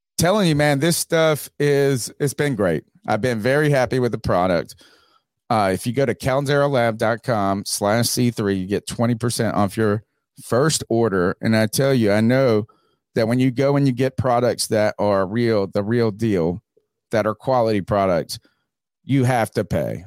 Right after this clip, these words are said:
right? I mean, it's not like, "Hey, you're not coming out five bucks on this." So you're gonna want your twenty percent, folks. You're gonna go to calderalab dot com slash C three to get your twenty percent. But what's been most impressive about these products is not only how,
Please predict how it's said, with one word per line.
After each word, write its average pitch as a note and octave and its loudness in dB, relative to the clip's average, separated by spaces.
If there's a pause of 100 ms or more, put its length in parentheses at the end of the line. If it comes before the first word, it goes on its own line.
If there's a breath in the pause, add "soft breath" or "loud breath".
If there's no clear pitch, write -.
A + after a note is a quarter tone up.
(100)
right? A#2+ 0
I - 2
mean, C3 0
it's C3 -2
not C3 0
like, A#2+ 0
"Hey, A#2+ 2
you're A2+ 0
not A#2+ -2
coming A#2+ 0
out G#2+ 0
five A2 -2
bucks G#2 -2
on F#2 0
this." E2 -2 (280 loud breath)
So C3+ -2
you're B2+ 2
gonna D#3+ 0
want D3+ -2
your C3+ -2
twenty B2+ -2
percent, G#2 -4
folks. F2 -4
You're A#2+ 0
gonna B2 -2
go C3 0
to B2 -2
calderalab A2+ 0
dot G#2 -2
com G#2+ -2
slash G2+ -2
C F#2 -2
three G#2+ -2
to G2+ -4
get G#2 -6
your G#2 -2
twenty A#2+ -4
percent. B2 -2 (640)
But C3 0
what's C#3+ 0
been D#3 0
most B2+ 0
impressive C#3 -2
about C3+ 0
these B2+ -6
products C3 0
is G2 -2
not B2 2
only A#2+ 0
how, A#2+ 0